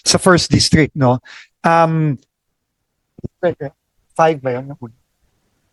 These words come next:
Opo, lima pong proyekto yon na ghost,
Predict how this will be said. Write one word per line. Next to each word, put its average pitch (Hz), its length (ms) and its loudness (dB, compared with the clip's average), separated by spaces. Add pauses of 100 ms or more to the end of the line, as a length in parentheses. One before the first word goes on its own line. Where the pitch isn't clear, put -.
(400)
Opo, - 240 0
lima 196 320 4
pong 214 160 2
proyekto 185 480 2
yon 143 320 2 (160)
na 143 160 2
ghost, 139 480 2